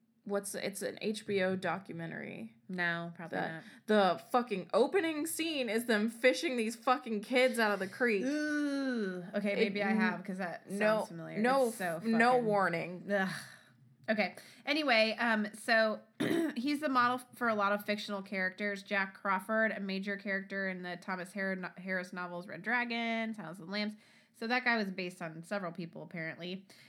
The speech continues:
Speaker 2: Uh, he was played by Dennis Farina in the film Manhunter, by Scott Glenn in the film The Silence of the Lambs, and by Harvey Keitel.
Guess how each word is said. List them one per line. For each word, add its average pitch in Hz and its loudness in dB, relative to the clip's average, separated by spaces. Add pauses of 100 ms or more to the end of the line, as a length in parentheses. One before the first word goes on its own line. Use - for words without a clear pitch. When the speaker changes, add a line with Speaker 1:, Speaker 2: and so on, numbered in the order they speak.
(220)
Speaker 2:
Uh, 196 4
he 208 -2
was 233 0
played 233 -4
by 196 0
Dennis 196 -2
Farina 196 -4
in 190 -4
the 180 -2
film 185 -6
Manhunter, 294 -4
by 214 -4
Scott 190 -4
Glenn 220 0
in 220 0
the 196 -2
film 190 -4
The 180 -8
Silence 180 -8
of 180 -10
the 185 -12
Lambs, 226 -2
and 196 -6
by 180 -2
Harvey 196 -4
Keitel. 190 -4